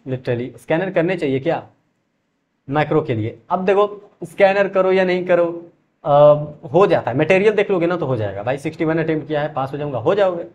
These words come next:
पाँच छः गलत भी होगा ना मीर, तो भी आप pass हो जाओगे। दस भी गलत होगा तो भी आप pass हो जाओगे,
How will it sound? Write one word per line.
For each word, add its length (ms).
पाँच 200
छः 120
गलत 200
भी 120
होगा 220
ना 100
मीर, 340
तो 80
भी 120
आप 280
pass 160
हो 40
जाओगे। 180
दस 220
भी 120
गलत 220
होगा 140
तो 120
भी 120
आप 140
pass 160
हो 60
जाओगे, 280